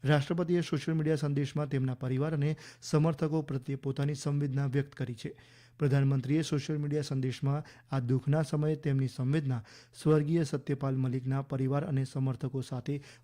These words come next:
હોવાનું જણાવ્યું. ભારતીય મુક્કેબાજ મહાસંઘ આઈ બી એફ એ ચોથી સબ જુનિયર અંડર ફિફ્ટીન બાળકો અને બાળકીઓ માટેની રાષ્ટ્રીય મુક્કેબાજી ચેમ્પિયનશિપની તારીખોની જાહેરાત કરી છે.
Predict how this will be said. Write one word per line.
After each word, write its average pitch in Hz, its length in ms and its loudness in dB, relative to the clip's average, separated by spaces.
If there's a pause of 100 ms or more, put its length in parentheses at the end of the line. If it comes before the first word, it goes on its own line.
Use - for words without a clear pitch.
હોવાનું 139 520 6
જણાવ્યું. 123 480 -2 (1080)
ભારતીય 151 420 6
મુક્કેબાજ 165 580 4
મહાસંઘ 139 500 2 (120)
આઈ 147 180 2
બી 180 200 0
એફ 151 200 0
એ 156 160 2 (360)
ચોથી 156 360 2
સબ 156 300 0
જુનિયર 143 300 4
અંડર 135 280 0
ફિફ્ટીન 165 480 0
બાળકો 139 380 -2
અને 156 180 0
બાળકીઓ 135 480 -2
માટેની 135 500 0 (300)
રાષ્ટ્રીય 147 420 2
મુક્કેબાજી 143 540 2
ચેમ્પિયનશિપની 139 760 -2
તારીખોની 139 540 0
જાહેરાત 131 400 0
કરી 131 200 -4
છે. - 240 -8